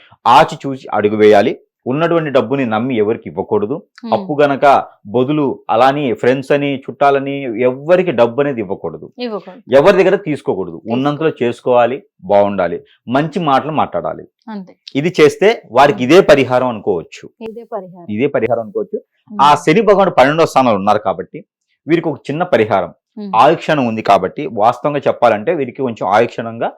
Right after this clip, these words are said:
Speaker 1: కొంచెం గండాలుగా ఉన్నాయి వీరికి పన్నెండో స్థానం ఉన్నారు
Speaker 2: ఓకే.
Speaker 1: కాబట్టి
Speaker 2: మ్మ్.
Speaker 1: అందుకని మేషరాశి వారు, అందరికీ కాదు మళ్ళీ, మేషరాశి వారికి రవి భగవానుడు యొక్క దశ గాని,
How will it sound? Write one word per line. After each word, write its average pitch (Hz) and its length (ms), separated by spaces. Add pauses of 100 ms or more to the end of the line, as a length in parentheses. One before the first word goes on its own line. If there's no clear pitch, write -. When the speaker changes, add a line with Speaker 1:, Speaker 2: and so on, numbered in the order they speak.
(220)
Speaker 1:
కొంచెం 165 320
గండాలుగా 135 720
ఉన్నాయి 107 360
వీరికి 92 320
పన్నెండో 113 300
స్థానం 107 180
ఉన్నారు 98 220
Speaker 2:
ఓకే. 92 100
Speaker 1:
కాబట్టి 90 540 (200)
Speaker 2:
మ్మ్. 196 160
Speaker 1:
అందుకని 180 340
మేషరాశి 165 600
వారు, 117 200
అందరికీ 147 360
కాదు 95 180
మళ్ళీ, 85 320 (880)
మేషరాశి 143 560
వారికి 110 420 (440)
రవి 143 320
భగవానుడు 180 520
యొక్క 131 240 (760)
దశ 190 280
గాని, 156 340